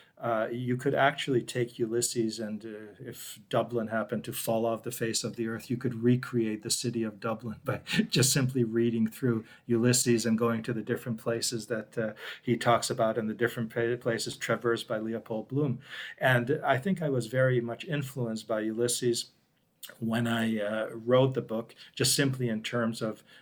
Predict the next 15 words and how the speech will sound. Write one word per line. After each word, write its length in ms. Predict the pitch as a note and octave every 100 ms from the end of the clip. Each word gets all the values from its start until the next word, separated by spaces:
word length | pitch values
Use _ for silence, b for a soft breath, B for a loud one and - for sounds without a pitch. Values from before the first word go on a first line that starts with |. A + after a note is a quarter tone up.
| B
well, 300 | B2+ A2+ A2
in 260 | A#2+ A2+ A2+
Ulysses, 500 | A#2 A#2+ A#2 A2 G#2+
you 60 | G#2+
get 160 | A2+
the 80 | G#2+
wandering 600 | G#2+ A2 A2+ A2 G#2+ G#2+
Jew, 320 | B2 A#2+ A#2+
but 220 | A#2+ A2
in 140 | A2 A2
this 260 | A#2+ -
one, 220 | A#2 A2 A2
you 80 |
get 260 | G#2 A2+ G2+
the, 240 | G#2+ G#2+